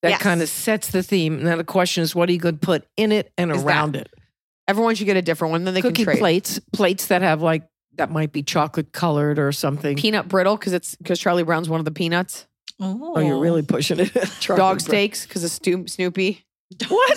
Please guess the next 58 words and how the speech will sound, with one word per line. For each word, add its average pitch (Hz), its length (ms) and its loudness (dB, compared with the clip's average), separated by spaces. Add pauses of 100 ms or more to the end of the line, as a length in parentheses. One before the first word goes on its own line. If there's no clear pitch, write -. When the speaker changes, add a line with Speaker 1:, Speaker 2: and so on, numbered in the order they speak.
(160)
Speaker 3:
What - 80 -16
was 220 100 -2
the 202 80 -8
bird 185 280 -2
called? 208 300 0
Woodchuck? 196 600 -2 (140)
Speaker 1:
<laughs> - 120 -12
Woodchuck. 165 460 -2
Speaker 3:
Little 180 160 4
Speaker 2:
Woodstock. 180 80 -12 (100)
Speaker 3:
birdhouse. 190 560 2 (720)
Every 202 220 2
Woodstock. 190 540 4
Speaker 1:
Woodstock, - 120 -2
Speaker 3:
Well, 226 220 4
Speaker 1:
not 190 140 -4
Speaker 3:
speaking 226 400 0
Speaker 1:
Woodchuck. 208 80 0
Speaker 3:
of 196 60 -2
hairy 190 260 2
armpits, 180 360 -2
wasn't 196 360 -2
Patty 185 340 -2
a, 165 260 -2 (640)
wasn't 202 160 -6
she 220 80 -2
a 202 60 0
lesbian? 208 400 -2 (260)
Speaker 2:
In 220 80 -4
Speaker 1:
What 330 80 2
does 480 140 2
Speaker 2:
the - 80 -
Speaker 1:
that - 20 2
have 370 100 2
to 247 160 0
do 349 120 2
with 254 100 2
hot 190 240 2
Speaker 2:
musical, 175 200 2
Speaker 1:
chocolate? 196 280 -2 (680)
Speaker 2:
I 196 100 -2
believe. 190 320 -4
Speaker 3:
She's 156 40 0
lesbian. 151 400 -2
Yeah. 330 200 0 (400)
How 214 80 2
about 226 120 4
a 247 60 2
pamphlet 233 480 0
on 196 220 2
L 190 160 2
G 196 140 0
B 214 140 0
T 208 140 -2
Q 196 240 0
I 196 120 4
A 190 180 2
rights? 185 500 0